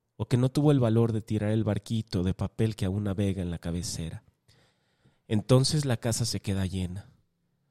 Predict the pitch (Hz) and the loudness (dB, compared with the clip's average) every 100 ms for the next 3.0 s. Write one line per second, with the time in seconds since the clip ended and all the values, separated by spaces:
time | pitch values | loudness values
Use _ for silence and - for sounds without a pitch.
0 | _ 107 101 - 120 131 127 113 98 101 | _ -4 -2 0 0 0 -2 -2 -2 -2
1 | 107 104 - 117 113 113 117 104 - 92 | -2 -2 -4 -2 -2 -2 -2 -2 -2 -4
2 | 90 - 90 90 95 92 101 123 160 | -4 -4 -6 -4 -2 -2 0 -2 -4